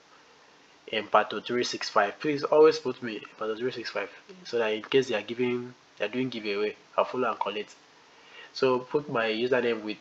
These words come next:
uh, Empato three six five. And once you do that, you click, you do the captcha,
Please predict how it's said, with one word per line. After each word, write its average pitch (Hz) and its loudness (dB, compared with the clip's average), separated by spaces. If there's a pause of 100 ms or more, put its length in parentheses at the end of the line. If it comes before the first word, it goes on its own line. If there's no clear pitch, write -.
uh, 113 4
Empato 107 0
three 127 0
six - -4
five. 107 0 (580)
And 110 6
once 147 6
you 123 -4
do 123 0
that, 113 4
you 107 -4
click, 120 -6
you 113 -14
do 127 -4
the 127 0
captcha, 113 6